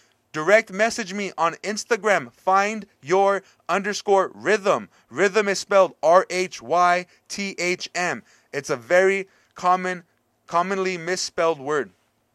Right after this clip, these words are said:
So find your underscore rhythm on Instagram. I'm on Spotify, of course, on SoundCloud, of course.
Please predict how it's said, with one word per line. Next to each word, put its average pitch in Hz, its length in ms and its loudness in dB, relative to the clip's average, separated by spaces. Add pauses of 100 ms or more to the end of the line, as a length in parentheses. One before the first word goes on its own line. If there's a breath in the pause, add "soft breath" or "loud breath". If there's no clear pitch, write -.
(680)
So 135 160 -6
find 175 400 0
your 170 260 0
underscore 160 460 -2
rhythm 156 340 -4
on 135 120 -2
Instagram. 165 560 -6
I'm 147 180 -2
on 156 160 0
Spotify, 160 680 0
of 147 140 -6
course, 170 300 -4
on 127 140 -8
SoundCloud, 165 680 0
of 151 180 -6
course. - 380 -6